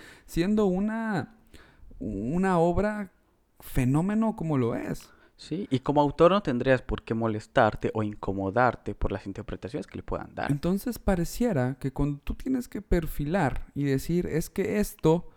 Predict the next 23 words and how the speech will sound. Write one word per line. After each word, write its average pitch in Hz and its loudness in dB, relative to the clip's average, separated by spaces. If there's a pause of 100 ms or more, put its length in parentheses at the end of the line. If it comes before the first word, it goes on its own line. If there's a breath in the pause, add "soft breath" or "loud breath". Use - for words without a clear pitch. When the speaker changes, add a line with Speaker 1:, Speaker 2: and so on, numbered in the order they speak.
(360 soft breath)
Speaker 1:
es 165 2
así", 123 -2 (340 soft breath)
es - -2
como 165 0
un 185 4
tratar 170 0
de 143 0
ordenar 131 2
todo 175 0
el 156 -2
caos 180 -2
que 147 -8
se 131 -4
está 139 -6
generando 147 -2
a 151 -8
partir 131 -2
de 151 -2
la 156 -2
lectura 143 -4
de 143 0
tu 113 -6
obra. - -6